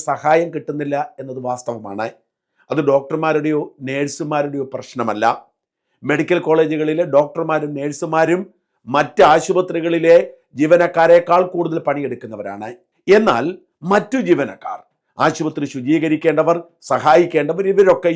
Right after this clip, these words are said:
യൂണിയൻകാരാണ്, പാർട്ടിക്കാരാണ്. ഇവരാരും അവരുടെ പണി ചെയ്യില്ല. അവരെ കൊണ്ട് പണി ചെയ്യിപ്പിക്കാൻ ഡോക്ടർമാർക്കോ നേഴ്സുമാർക്കോ കഴിയത്തുമില്ല. ഇതാണ് മെഡിക്കൽ കോളേജുകളുടെ അവസ്ഥ. ഒരു മെഡിക്കൽ കോളേജിന് താങ്ങാൻ കഴിയുന്നതിൻ്റെ പത്തിരട്ടി രോഗികൾ എത്തുന്നു,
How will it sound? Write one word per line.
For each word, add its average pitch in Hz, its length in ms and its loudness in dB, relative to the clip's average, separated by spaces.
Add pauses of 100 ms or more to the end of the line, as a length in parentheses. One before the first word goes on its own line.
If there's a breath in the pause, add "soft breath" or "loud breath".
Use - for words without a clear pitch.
യൂണിയൻകാരാണ്, 135 920 -2 (460)
പാർട്ടിക്കാരാണ്. 123 840 2 (380)
ഇവരാരും 156 640 4 (180)
അവരുടെ 135 360 -10
പണി 127 260 -6
ചെയ്യില്ല. 107 280 -4 (420)
അവരെ 165 240 2
കൊണ്ട് 147 140 -6 (100)
പണി 160 240 -2
ചെയ്യിപ്പിക്കാൻ 139 420 -2 (400)
ഡോക്ടർമാർക്കോ 139 640 -2 (320)
നേഴ്സുമാർക്കോ 135 760 -6 (200)
കഴിയത്തുമില്ല. 131 580 -4
ഇതാണ് 180 180 2 (120)
മെഡിക്കൽ 151 340 -4
കോളേജുകളുടെ 135 480 -2
അവസ്ഥ. - 200 -4 (420)
ഒരു 208 140 2
മെഡിക്കൽ 180 360 4
കോളേജിന് 170 360 2 (100)
താങ്ങാൻ 175 480 0
കഴിയുന്നതിൻ്റെ 165 720 0 (100)
പത്തിരട്ടി 190 640 2 (400)
രോഗികൾ 185 500 4
എത്തുന്നു, 160 320 -4